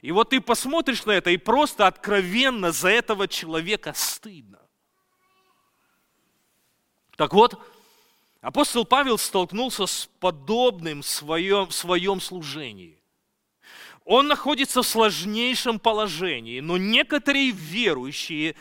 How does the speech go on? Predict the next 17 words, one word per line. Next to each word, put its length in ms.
начали 680
его 760
поливать 1040
грязью, 720
чтобы 380
возвысить 580
самого 400
себя. 400
И 80
вот 160
интересно, 460
вот 160
это 180
текст, 280
который 220
мы 80
прочитали. 520